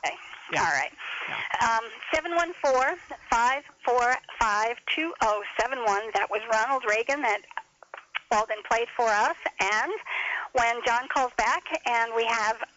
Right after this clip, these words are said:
Speaker 1: some chat with him, Walden has, <gasps>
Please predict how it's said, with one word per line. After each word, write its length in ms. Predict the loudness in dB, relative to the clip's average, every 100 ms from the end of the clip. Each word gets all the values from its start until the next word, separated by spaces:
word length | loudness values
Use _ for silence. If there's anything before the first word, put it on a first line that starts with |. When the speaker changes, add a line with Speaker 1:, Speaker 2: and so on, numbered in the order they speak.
| -6 -4
Speaker 1:
some 120 | -2
chat 260 | -2 -2 -2
with 120 | -4 -2
him, 400 | 0 2 2 0 -4 0
Walden 380 | 2 2 0 -2
has, 480 | -2 -2 0 0 -2 -6 -14 -4 0
<gasps> 520 | 2 2 0 -2